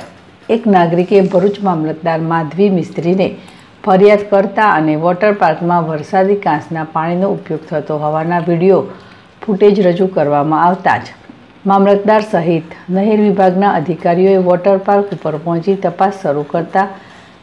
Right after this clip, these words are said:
જે જે વરસાદી કાંસમાંથી જે પાણીનો ઉપયોગ કરવા માટે પાઇપલાઇન લગાવી હતી તેને દૂર કરવા માટે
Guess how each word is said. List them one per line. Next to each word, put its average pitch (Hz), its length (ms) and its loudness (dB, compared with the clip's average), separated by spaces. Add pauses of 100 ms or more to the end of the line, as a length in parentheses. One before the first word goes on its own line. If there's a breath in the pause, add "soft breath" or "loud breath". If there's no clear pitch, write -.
(120)
જે 196 160 4
જે 220 180 4
વરસાદી 190 520 2
કાંસમાંથી 185 680 0
જે 196 180 2
પાણીનો 190 500 2
ઉપયોગ 160 300 -6
કરવા 156 280 0
માટે 165 380 0
પાઇપલાઇન 196 640 2
લગાવી 151 460 0
હતી 190 220 0
તેને 170 300 -2
દૂર 156 240 -6
કરવા 156 340 -4
માટે 175 280 -2